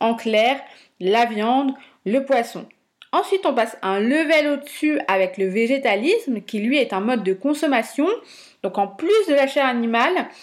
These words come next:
ça implique qu'on retire tous les produits alimentaires composés ou issus des animaux, comme le miel, le beurre, la crème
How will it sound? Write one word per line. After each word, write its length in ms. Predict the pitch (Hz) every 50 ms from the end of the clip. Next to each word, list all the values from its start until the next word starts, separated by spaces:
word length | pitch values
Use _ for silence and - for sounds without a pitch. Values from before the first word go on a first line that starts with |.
| - -
ça 200 | - - 240 220
implique 360 | 226 240 240 - - 370 359
qu'on 100 | - 277
retire 320 | 233 233 220 220 - 349 370 370 - -
tous 220 | - 359 370 381
les 160 | 381 320 294 277
produits 320 | - 285 262 240 294 269 -
alimentaires 840 | - 262 269 262 247 240 208 208 208 - 226 240 277 311 320 277 269 - - - - _ _ _ _ _ _
composés 960 | - - - 320 302 269 277 269 240 196 190 208 220 240 269 302 320 339 330 - - - _ _ _ _ _
ou 220 | - 220 202 - -
issus 420 | - 294 311 302 311 - 277 277 269
des 180 | 254 247 226
animaux, 440 | 233 233 233 226 214 175 175 - - _ _ - -
comme 220 | - 202 196 190 185
le 100 | 190 185
miel, 680 | 185 190 196 208 240 262 269 277 277 277 285 277 - - -
le 120 | 196 180
beurre, 540 | 175 170 170 190 247 254 247 247 247 247 247 247
la 180 | 208 185 170 165
crème 600 | 165 - - - - 262 247 254 254 247 254 262